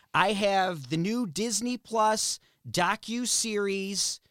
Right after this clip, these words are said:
Light and Magic. This is an in-depth investigation. I don't know, investigation's not the right word, but celebration maybe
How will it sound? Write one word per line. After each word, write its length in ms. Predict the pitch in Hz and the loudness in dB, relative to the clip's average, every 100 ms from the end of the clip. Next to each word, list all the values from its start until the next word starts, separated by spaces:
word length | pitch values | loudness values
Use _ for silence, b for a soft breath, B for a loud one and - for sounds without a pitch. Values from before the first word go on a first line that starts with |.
| _ | _
Light 460 | 110 131 202 233 - - | -4 2 2 0 -6 -4
and 240 | 180 175 | 0 2
Magic. 720 | 175 160 139 127 - - - _ _ _ _ _ | 2 2 0 -4 -8 -14 -20 _ _ _ _ _
This 320 | - 135 180 175 | -8 -4 -2 0
is 220 | 160 131 | -2 -2
an 120 | 135 - | -4 -4
in-depth 840 | 214 294 330 302 240 240 - - _ _ _ _ - | -4 -2 -2 0 0 -2 -8 -20 _ _ _ _ -4
investigation. 1120 | 180 147 214 - 214 175 180 151 - 104 - _ _ - | -2 0 0 -2 -2 0 2 2 2 -2 -8 _ _ -8
I 60 | |
don't 100 | 202 180 | -2 0
know, 60 | |
investigation's 720 | 147 147 208 - 175 165 151 139 | 0 0 0 0 -4 -4 -4 -4
not 180 | 147 139 | -6 -4
the 100 | 135 | -4
right 240 | 131 123 | -4 -4
word, 360 | 123 120 113 110 | -4 -4 -6 -6
but 260 | 139 123 - | -4 -4 -2
celebration 960 | - 226 247 233 220 247 262 - 277 | 2 2 2 0 2 2 2 0 0
maybe 500 | 269 269 262 262 262 | -4 -4 -6 -6 -6